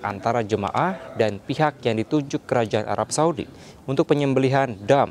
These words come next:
hingga pendistribusiannya. Meski mengakui harga kambing yang disiapkan lembaga Saudi ini untuk bayar dam lebih mahal, namun daging hasil sembelihannya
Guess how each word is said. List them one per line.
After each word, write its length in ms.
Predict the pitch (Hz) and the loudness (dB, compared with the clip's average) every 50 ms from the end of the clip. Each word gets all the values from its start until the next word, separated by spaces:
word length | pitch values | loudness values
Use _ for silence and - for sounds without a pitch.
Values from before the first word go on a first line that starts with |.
| - - - | -2 -10 -10
hingga 320 | - 147 147 147 135 143 | -8 -4 -4 0 0 0
pendistribusiannya. 1120 | 135 - - 113 117 113 117 107 - - 117 101 104 101 - - 107 92 90 87 85 - - - - - - - - - - - - - - - - - - - - - | 0 0 -2 -4 -2 -2 -2 -4 -2 -2 -2 0 0 -2 0 0 0 -2 -2 -6 -12 -14 -14 -16 -20 -20 -20 -20 -20 -20 -20 -20 -18 -18 -18 -18 -18 -18 -18 -18 -12 -4
Meski 240 | - 110 107 - 165 | -2 -2 0 0 2
mengakui 400 | 165 165 160 151 - 165 175 165 | 2 2 2 2 4 4 4 6
harga 320 | 151 143 135 139 131 139 | 4 4 4 4 2 2
kambing 480 | - - 139 135 131 127 143 139 143 131 | 4 2 2 2 2 0 0 0 2 0
yang 60 | 127 | 0
disiapkan 400 | 120 - - 123 120 - - 131 | 2 2 2 2 2 2 0 0
lembaga 400 | 123 120 117 113 110 107 104 110 | 0 2 2 2 2 2 2 0
Saudi 400 | 101 - - 113 110 110 110 - | 0 0 0 0 0 0 -2 -4
ini 320 | - 120 131 135 127 113 - | -4 -4 -2 -4 -4 -4 -4
untuk 320 | 123 117 113 - 117 110 | -6 -6 -4 -6 -6 -4
bayar 320 | 113 107 107 104 101 101 | -2 0 0 0 0 -2
dam 400 | 95 98 98 123 123 113 104 101 | -2 0 2 2 2 2 0 -2
lebih 160 | 104 98 110 104 | -2 -2 -2 -2
mahal, 400 | 104 98 87 92 98 113 151 208 - - - - - - - - - | -2 -2 -2 0 0 0 0 0 -4 -10 -20 -20 -20 -20 -18 -6 -2
namun 240 | 104 110 131 156 156 | -2 0 0 2 2
daging 320 | 135 131 127 147 147 139 | 2 2 2 2 0 0
hasil 400 | 113 127 127 120 - - 156 147 | 0 0 0 2 2 2 0 0
sembelihannya 880 | 135 - 135 123 120 117 120 123 117 120 139 147 165 160 131 95 78 - | 2 0 0 0 2 2 2 2 2 2 2 0 2 0 0 0 -2 -6